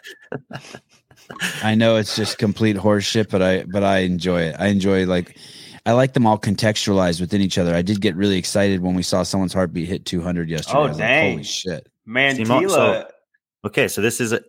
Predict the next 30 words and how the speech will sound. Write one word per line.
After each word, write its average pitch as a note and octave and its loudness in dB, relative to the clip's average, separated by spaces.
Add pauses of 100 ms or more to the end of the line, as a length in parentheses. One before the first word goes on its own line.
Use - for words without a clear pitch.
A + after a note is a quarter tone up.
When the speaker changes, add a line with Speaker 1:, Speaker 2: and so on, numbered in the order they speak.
Speaker 3:
a, F#2 -6
another A2+ 2
guy A#2 2
who F#2 -6
did F#2 -2
not G#2 0
do C3 -2
great A2 2
on G2 -4
the F#2+ -4
first - -6
part G#2 0
of F#2+ 0
this - -10 (560)
back-to-back G2 -2
workout, G#2+ 0
and F#2 -8
he B2+ -6
Speaker 2:
He's F#3+ 0
Speaker 3:
just G#3 0
Speaker 2:
ahead F3 4
Speaker 3:
rode A2+ 0
Speaker 2:
of C#3+ 2
Speaker 3:
twenty-one, C#3 2
Speaker 2:
everybody. B2+ -2
Speaker 3:
twenty-one D#3+ 0
calories C3 2
in G2 -4
forty-one A#2+ 0
seconds. G#2 -2